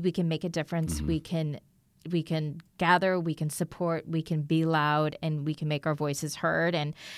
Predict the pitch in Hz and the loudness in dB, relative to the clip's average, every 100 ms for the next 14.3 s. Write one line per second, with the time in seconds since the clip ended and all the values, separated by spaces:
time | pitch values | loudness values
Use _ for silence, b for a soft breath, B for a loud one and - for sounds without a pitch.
0 | B 190 180 - 208 226 226 233 214 - | B -2 -2 2 4 6 8 8 6 2
1 | _ _ _ 196 196 - 180 175 160 170 | _ _ _ 4 6 6 6 6 8 8
2 | 180 170 - - 175 156 165 160 156 156 | 8 6 2 6 6 8 6 8 6 4
3 | - - 160 170 160 156 160 - B B | 0 -2 2 6 6 6 2 -8 B B
4 | B 185 175 170 170 170 214 175 - 208 | B 8 10 10 8 6 4 4 0 4
5 | 240 233 247 - 226 208 196 208 196 - | 8 10 8 6 6 6 8 4 2 4
6 | 175 170 175 180 - 175 165 165 151 139 | 2 2 -2 -4 -2 0 0 0 0 0
7 | 147 B 220 B - 202 190 185 180 196 | -4 B -10 B 4 8 8 8 4 2
8 | 196 175 170 - 175 165 175 - 196 175 | 4 4 2 2 2 4 0 0 0 2
9 | 160 165 160 151 170 165 175 165 160 170 | 2 2 2 0 2 0 0 -2 -2 -4
10 | 170 175 175 165 165 175 165 165 160 - | -6 -4 -2 2 2 2 2 0 -2 2
11 | 165 160 160 170 180 170 165 190 214 240 | 4 4 2 0 -2 0 2 2 4 4
12 | 226 214 208 175 160 - - 180 165 - | 6 6 4 0 -2 -4 -4 -4 -4 -8
13 | 160 - 180 - - - 294 285 262 240 | -10 -8 -8 -8 -12 -4 -4 -2 2 4
14 | 233 233 | 2 0